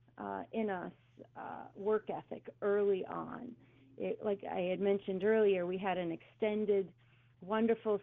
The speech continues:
supported family with, uh, incredible uh, matriarch and patriarch, my grandparents, uh, and we worked, uh,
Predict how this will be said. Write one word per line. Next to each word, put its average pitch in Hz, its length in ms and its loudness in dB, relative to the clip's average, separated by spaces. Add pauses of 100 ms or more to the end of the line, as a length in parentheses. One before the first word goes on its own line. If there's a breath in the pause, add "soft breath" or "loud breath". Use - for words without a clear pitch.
supported 190 580 -2
family 180 500 -4
with, 170 440 -4
uh, 165 240 -2
incredible 180 840 0 (380 soft breath)
uh, 180 60 -4
matriarch 196 800 4
and 185 140 -4
patriarch, 190 560 -2
my 170 100 -6
grandparents, 170 960 -8 (280)
uh, 180 340 -6 (100)
and 185 160 -4
we 180 140 -4
worked, 190 380 2 (800 soft breath)
uh, 180 220 -2